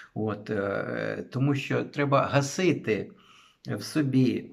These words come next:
м, е, збудження, які вам не дуже потрібні, негативні. От, і, е, правильно оцінювати, е, інші якісь, е,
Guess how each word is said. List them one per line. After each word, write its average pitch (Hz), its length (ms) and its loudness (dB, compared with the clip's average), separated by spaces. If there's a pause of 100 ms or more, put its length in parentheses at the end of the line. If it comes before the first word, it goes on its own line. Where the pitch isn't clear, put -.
м, 107 400 -6
е, 52 640 -6 (1400)
збудження, 120 880 -2 (720)
які 143 400 2
вам 143 300 2
не 131 140 2
дуже 113 340 0
потрібні, 107 580 -4
негативні. 92 880 -2 (440)
От, 110 420 -4 (160)
і, 143 380 2
е, 127 260 0
правильно 170 420 4
оцінювати, 160 800 0
е, 131 640 0
інші 131 640 0
якісь, 123 580 -4
е, 120 340 -4